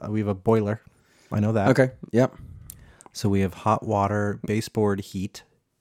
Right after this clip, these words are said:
Speaker 2: Baseboard heat?
Speaker 1: Baseboard heat.
Speaker 2: Oh,
Speaker 1: So the
Speaker 2: crazy.
Speaker 1: floor,
Speaker 2: The
Speaker 1: um,
Speaker 2: floor is heated?
Speaker 1: Well, no.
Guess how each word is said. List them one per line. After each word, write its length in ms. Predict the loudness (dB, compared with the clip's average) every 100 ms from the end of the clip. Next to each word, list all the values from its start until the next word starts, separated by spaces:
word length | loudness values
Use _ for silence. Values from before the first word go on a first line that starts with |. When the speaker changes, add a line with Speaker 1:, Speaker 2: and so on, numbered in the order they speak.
| -20 _ _
Speaker 2:
Baseboard 600 | -2 0 -2 -6 -8 -6
heat? 320 | -8 -10 -10 0
Speaker 1:
Baseboard 520 | 0 0 -4 -4 -2
heat. 100 | -2
Speaker 2:
Oh, 220 | -2 -2 -4
Speaker 1:
So 80 | -2
the 60 | 0
Speaker 2:
crazy. 560 | 0 0 -2 -6 -10 -16 _ -20 _ _ _ _
Speaker 1:
floor, 480 | -2 0 0 -2 -6 -20 _ _
Speaker 2:
The 100 | -2
Speaker 1:
um, 60 | 4
Speaker 2:
floor 240 | 4 4
is 120 | 0
heated? 340 | -6 -10 -12 -14 -20 -20 _ _ 4
Speaker 1:
Well, 380 | 6 6 2 -2
no. 440 | -2 0 -2 -6